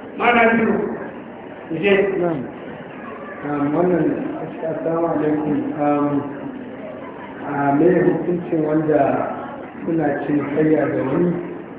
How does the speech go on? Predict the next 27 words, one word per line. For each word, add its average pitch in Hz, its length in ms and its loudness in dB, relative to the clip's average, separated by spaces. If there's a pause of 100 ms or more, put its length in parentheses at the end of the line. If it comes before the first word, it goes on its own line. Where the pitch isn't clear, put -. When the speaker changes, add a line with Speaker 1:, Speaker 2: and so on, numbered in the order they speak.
(580)
Speaker 2:
amma, 151 640 2 (800)
ah, 127 480 0 (240)
kuɗin, 165 400 2 (220)
ko 170 80 4
ban 170 240 6
sani 170 180 4
aka - 240 0
yi 156 160 0
ta 160 60 -2
gano 165 320 2
haka 170 260 4
ba 156 160 2
cewa 151 320 2
kuɗin 165 240 0
ba 147 140 0
na 151 80 2
halal 151 340 4
ba 139 160 -2
ne, 135 80 -4 (880)
wanda 143 640 0
shi - 240 -4
wancan 147 480 0
kuma 156 240 0 (1300)
akan 147 320 0
ba 135 140 4 (460)
ne 151 120 2
hukuncin 156 480 0